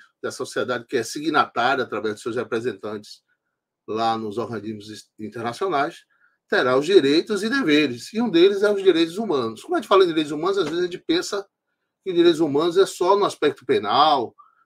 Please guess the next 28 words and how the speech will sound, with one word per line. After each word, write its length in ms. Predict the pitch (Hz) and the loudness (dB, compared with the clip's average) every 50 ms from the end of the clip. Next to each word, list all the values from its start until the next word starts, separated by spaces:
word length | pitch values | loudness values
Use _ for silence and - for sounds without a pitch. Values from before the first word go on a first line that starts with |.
| _ _ | _ _
no 60 | 135 | -10
aspecto 320 | 131 127 - _ 135 127 127 | -10 -10 -6 _ -4 -4 -2
internacional. 640 | - 135 120 127 120 117 - 117 101 117 143 220 226 | -2 -4 -2 -2 -4 -6 -6 -8 -6 -6 -6 -4 -2
Não, 160 | 180 147 139 | -2 0 0
eu 80 | 135 | 0
vou 100 | - 196 | 0 2
demonstrar 400 | 190 208 196 190 - - - 175 | 2 2 2 0 -2 -2 -2 -2
aqui 180 | - - - 170 | -2 -2 -8 -12
que 120 | - - | -4 -2
é 40 | 180 | -4
tranquilamente 720 | - - - 208 220 220 - 190 175 156 139 143 135 - | -2 0 -2 -2 -2 0 2 2 2 2 0 -2 -6 -6
possível 560 | _ 160 147 - - - 139 139 139 180 180 - _ _ _ _ _ _ _ _ | _ -10 -8 -8 -4 -2 -2 0 0 -2 -2 -4 _ _ _ _ _ _ _ _
os 120 | - 165 | -10 -2
direitos 360 | 151 151 127 139 143 139 135 | -2 0 2 2 0 0 0
humanos 400 | 165 160 135 120 123 135 147 147 | -2 -2 0 0 -2 -2 -4 -2
sob 180 | - - 165 165 | -4 -4 -2 -2
o 40 | 151 | -2
aspecto 420 | 143 - - 156 151 147 - _ _ _ _ | -4 -4 -2 -2 -2 -2 -4 _ _ _ _
empresarial, 1080 | 220 220 254 240 - - 196 196 190 175 175 190 190 190 180 151 117 113 117 117 113 - _ _ _ - | -2 -2 -2 -2 -2 2 2 2 2 4 2 2 2 2 0 -2 0 -2 -2 -4 -6 -12 _ _ _ -6
ou 100 | 147 135 | -6 -6
seja, 400 | - - 123 117 113 113 98 - _ _ _ _ _ _ _ _ | 0 0 0 0 0 -2 -8 -10 _ _ _ _ _ _ _ _
a 80 | - 147 | -4 -2
obediência 800 | 160 147 170 180 160 156 147 143 147 160 170 170 165 - 156 | 0 0 0 -2 0 0 2 2 4 4 2 2 2 0 -2
dos 200 | 127 131 139 - | -2 -4 -8 -10
preceitos, 540 | - - 160 131 - - - 143 143 131 127 | -6 -4 -4 -4 -4 -4 -2 0 0 0 0
dos 120 | 156 156 | -2 -2
direitos 380 | 147 165 151 156 175 170 175 - | 2 4 6 6 6 4 2 -4
fundamentais, 1120 | - - - 202 190 185 175 170 143 113 107 123 123 139 147 147 127 110 - - - - | -14 -12 -6 -2 -2 0 0 -2 -4 -2 2 4 4 6 4 2 0 -6 -10 -14 -18 -20